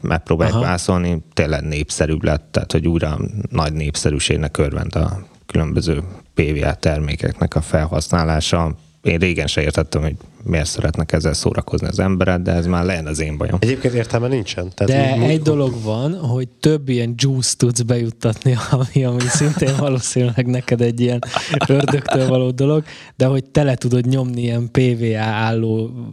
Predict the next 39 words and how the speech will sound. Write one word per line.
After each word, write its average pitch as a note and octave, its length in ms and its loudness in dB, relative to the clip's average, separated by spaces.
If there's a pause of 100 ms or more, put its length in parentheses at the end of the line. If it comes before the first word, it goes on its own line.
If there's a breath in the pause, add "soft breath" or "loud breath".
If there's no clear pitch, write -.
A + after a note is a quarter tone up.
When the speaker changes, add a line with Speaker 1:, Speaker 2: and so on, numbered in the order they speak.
(160)
Speaker 2:
juice-okkal B2+ 880 2
a G#2+ 220 0
beget, A#2 440 0
és - 200 0
akkor A2+ 280 0
még A2+ 280 0
több G#2+ 260 0
ilyen G#2 120 0
felhősítő, G#2+ 800 2
meg G#2 220 0
aromás G#2 760 0
anyag G2+ 380 -4
lesz G#2 280 -2
majd G2+ 240 0
ott - 200 -4
a G#2 120 0
horgot G2+ 480 -2
körül. C3+ 340 2 (800 loud breath)
Speaker 1:
Hát - 160 -2
ahogy B2+ 280 4
az C3 320 0
emberek D#2 520 0
így - 100 -2
megszokták - 680 -2
ezt - 260 -4
a E2 260 2
kávézóba, E2+ 800 2
a - 40 0
cukrászdákba, D#2+ 840 0
Speaker 2:
Aha. E2 180 0
Speaker 1:
hogy D#2+ 160 0
a E2 80 2
fagyi D#2 320 0
öntet D#2 380 0
nélkül E2+ 440 0
már E2 360 0
ehetetlen, F2+ 720 0
a E2+ 140 -2
kávé E2 640 0